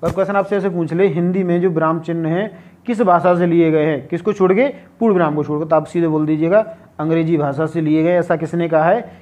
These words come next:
कामता प्रसाद गुरु ने। कामता प्रसाद गुरु जो है व्याकरण के बहुत बड़े विद्वान माने जाते हैं, पूरी व्याकरण में, हिंदी व्याकरण में इन्हीं के ही नियम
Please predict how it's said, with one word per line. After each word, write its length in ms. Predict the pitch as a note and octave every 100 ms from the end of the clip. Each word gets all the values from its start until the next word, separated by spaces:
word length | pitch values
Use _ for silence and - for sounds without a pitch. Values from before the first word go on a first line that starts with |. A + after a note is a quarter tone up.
| -
कामता 300 | C#3+ C#3 D#3
प्रसाद 340 | D3+ D3+ D#3+
गुरु 140 | D#3+ E3+
ने। 120 | F3+
कामता 340 | F3+ D#3+ E3
प्रसाद 500 | D#3+ D#3+ E3+ F3 F#3+ - - - -
गुरु 220 | D3 F#3
जो 160 | F3 E3+
है 140 | F3+
व्याकरण 500 | D#3+ D#3+ D#3+ D#3+ E3+
के 160 | E3 F3
बहुत 280 | D3 D#3+
बड़े 440 | D#3 D3+ E3+ F#3 - - - -
विद्वान 440 | D3 C3+ D3+ E3+
माने 280 | F3+ D#3 D3+
जाते 300 | C#3 A#2 B2+
हैं, 280 | B2 A2+ A2+ - _ _
पूरी 160 | D#3+ F3
व्याकरण 420 | D#3+ D#3+ D#3+ D3+
में, 120 | D#3
हिंदी 260 | D#3+ D#3+ F3
व्याकरण 380 | D#3+ D3+ D3 C#3+
में 240 | D#3+ A3 - - - -
इन्हीं 300 | D#3 E3 F3
के 100 | F3
ही 180 | D#3+ E3+ D3+ - G3
नियम 360 | D#3 E3 A#3+